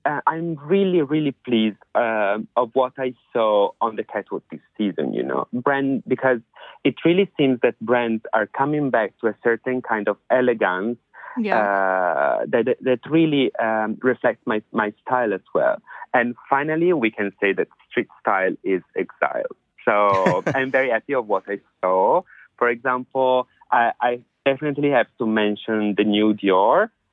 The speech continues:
Speaker 1: under the creative direction of Kim Jones. That was really cool.
Speaker 2: Yeah.
Speaker 1: Also, Louis Vuitton was very, very beautiful this season. I think, uh,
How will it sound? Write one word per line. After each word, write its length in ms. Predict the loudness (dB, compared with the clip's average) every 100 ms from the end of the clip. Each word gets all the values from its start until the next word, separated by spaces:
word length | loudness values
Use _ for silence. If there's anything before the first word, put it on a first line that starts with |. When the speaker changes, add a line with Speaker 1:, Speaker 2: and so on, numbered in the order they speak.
| -2
Speaker 1:
under 240 | 0 0
the 140 | 0 -4
creative 460 | 0 0 0 -2
direction 440 | 0 2 0 -2 -6
of 80 | -6 -8
Kim 220 | -6 -4
Jones. 360 | 0 0 0 -2
That 180 | -4 -4
was 120 | -6 0
really 220 | 0 2 0
cool. 460 | 2 4 4 4 0 -6
Speaker 2:
Yeah. 180 | 0
Speaker 1:
Also, 220 | 0 0 2
Louis 200 | 4 4
Vuitton 680 | 2 0 2 2 2 0 0
was 160 | -2 -4
very, 600 | -16 -16 -2 2 4 2 2
very 320 | 0 2 0
beautiful 460 | -2 -4 -4 -2 0
this 120 | 0 2
season. 360 | 2 2 2
I 120 | 2 0
think, 460 | 0 0 0 -2 -6 -16 -20 -4 2
uh, 240 | 4